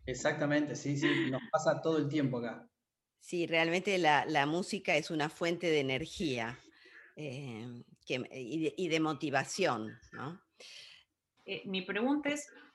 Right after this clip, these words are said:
Speaker 3: ¿qué hace? ¿Cuál, cuál es el, se estimulan hormonas, se, se estimula el cerebro? ¿Cuál es la partecita que hace que algo real como un dolor,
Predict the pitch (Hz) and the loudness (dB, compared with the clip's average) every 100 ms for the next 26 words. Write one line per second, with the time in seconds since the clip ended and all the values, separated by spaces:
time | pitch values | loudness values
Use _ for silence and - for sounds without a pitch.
0 | - - 339 381 392 - - 160 160 285 | -20 -8 4 8 8 6 2 -2 0 2
1 | 294 285 - 381 403 392 247 202 180 - | 2 0 2 2 2 0 0 2 0 -4
2 | - - 190 - 220 202 226 277 302 277 | -14 -4 -4 -4 -6 0 4 6 6 6
3 | 190 160 170 208 269 285 269 285 294 277 | 4 0 -2 4 6 6 6 8 6 4
4 | - 190 185 175 170 147 107 123 - - | 0 -2 0 0 0 -2 -4 -8 -10 -8
5 | 190 180 - 185 220 233 240 - 156 165 | -4 -4 -2 -2 2 2 2 0 -2 4
6 | 233 269 262 262 254 - - - _ 359 | 8 8 8 8 6 2 -14 -20 _ 4
7 | 466 494 381 185 175 175 175 175 311 320 | 4 4 2 4 4 4 -2 0 2 4
8 | 349 349 190 202 214 - 269 466 - _ | 2 0 4 6 6 2 2 0 -8 _
9 | - 202 - 233 320 339 381 381 - - | 0 0 2 4 4 6 4 4 -2 -2
10 | 180 185 226 262 254 185 196 220 202 170 | 2 6 6 6 2 -2 0 0 2 2
11 | 170 170 254 427 | 4 4 2 0